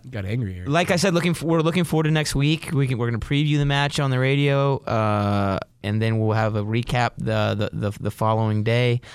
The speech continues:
Speaker 2: I'm really, really looking forward, like we kinda talked about. Uh, if we leave you with anything, it's who's gonna s-, play that number nine position with Joseph Martinez gone, and also, are you gonna see a tactical change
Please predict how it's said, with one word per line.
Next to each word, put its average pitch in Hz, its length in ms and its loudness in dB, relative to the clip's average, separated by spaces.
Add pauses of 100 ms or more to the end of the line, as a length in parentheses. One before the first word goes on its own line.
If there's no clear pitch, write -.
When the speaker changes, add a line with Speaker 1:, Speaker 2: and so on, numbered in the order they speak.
(220)
Speaker 2:
I'm 104 200 -4
really, 135 460 2
really 127 440 2
looking 123 280 0
forward, 117 540 0
like 107 220 0
we 113 140 0 (120)
kinda 117 240 -2
talked 117 300 -2
about. 107 380 0 (160)
Uh, 101 380 -2
if 98 200 -2
we 107 100 0
leave 120 200 0
you 120 120 2
with 117 120 0
anything, 113 420 0
it's - 300 -10 (560)
who's 139 260 0
gonna 143 140 0
s-, - 160 -2 (380)
play 156 240 2
that 175 180 2
number 185 240 4
nine 185 220 4
position 190 600 2 (560)
with 120 160 -2
Joseph 135 280 0
Martinez 131 420 0
gone, 139 280 0
and 127 80 0
also, 131 540 0 (180)
are 123 80 -2
you 123 80 0
gonna 123 120 0
see 123 140 -2
a 117 60 0
tactical 117 600 -4
change 107 680 -2